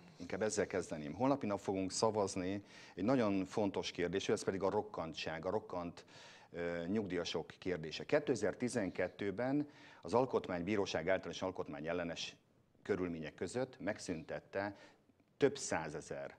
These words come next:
rokkantsági ellátást szüntetett meg a kormány. Kétezer-tizennyolcban azt mondta, hogy kétezer-tizenkilencig ad haladékot az alkotmánybíróság, hogy ezt rendezze a kormány. Hát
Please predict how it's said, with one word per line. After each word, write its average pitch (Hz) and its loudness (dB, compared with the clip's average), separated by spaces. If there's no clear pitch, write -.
rokkantsági 80 -6
ellátást 73 -6
szüntetett 82 -6
meg 78 -10
a 71 -6
kormány. 62 -10
Kétezer-tizennyolcban 104 4
azt 127 2
mondta, 98 2
hogy - -2
kétezer-tizenkilencig 92 0
ad 85 -2
haladékot 85 0
az 82 -6
alkotmánybíróság, 92 -2
hogy 107 2
ezt 104 2
rendezze 90 2
a 76 -2
kormány. 120 2
Hát 98 2